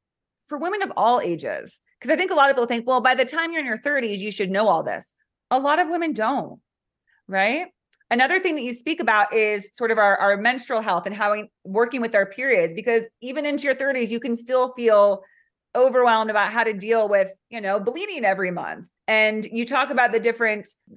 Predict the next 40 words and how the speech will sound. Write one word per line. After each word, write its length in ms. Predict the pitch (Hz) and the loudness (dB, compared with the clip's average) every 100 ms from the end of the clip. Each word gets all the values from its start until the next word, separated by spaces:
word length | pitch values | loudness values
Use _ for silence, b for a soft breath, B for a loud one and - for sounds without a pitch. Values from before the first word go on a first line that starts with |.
| - | -14
cups 540 | - 311 - - - | 0 2 2 -4 -8
and 540 | - 202 190 190 190 185 180 | -2 0 2 -2 -6 -8 -4
the 100 | 214 | -2
new, 240 | 214 208 202 | -2 -2 0
like, 240 | 196 190 _ _ _ _ _ _ _ | 0 -2 _ _ _ _ _ _ _
underwear 400 | 254 311 285 226 | 0 2 4 4
you 140 | 196 190 | 2 0
can 140 | 190 | -4
wear, 120 | 185 | -4
like 140 | 170 180 | -4 -4
the 80 | 196 | -4
pad 280 | 277 269 | 0 2
underwear. 360 | 226 202 185 175 B _ | 0 0 -2 -4 B _
There's 180 | - 269 | -4 -2
new 220 | 277 359 | -2 -2
options, 460 | - 254 254 240 208 | 2 2 2 -2 -2
there's 180 | 220 208 | 0 0
new 140 | 240 | -2
things. 280 | 240 214 190 | -2 -4 -2
And 140 | 214 | -2
again, 360 | 208 220 277 190 | -2 0 -2 -2
just 160 | 233 233 | -6 -4
bringing 340 | 262 294 269 | -4 -4 -6
to 100 | 247 | -4
the 240 | 214 196 - - | 0 0 -2 -12
forefront 640 | - 302 311 302 220 202 | -2 2 2 2 0 0
the 80 | 202 | 0
reality 360 | 240 370 247 | 2 2 2
that 140 | 208 - | 0 -4
this 180 | 311 440 | -8 -8
is 100 | 415 | -4
stuff 220 | 403 403 | -2 -2
that 220 | 311 - | -4 -6
women 360 | 202 330 427 349 | -4 -2 -2 -2
deal 180 | 330 | 0
with 140 | 320 302 | 0 2
on 100 | 254 | 0
a 60 | |
monthly 340 | 214 208 202 196 | 0 -2 -2 -4
basis. 560 | 165 160 - - - | -4 -6 -10 -12 -16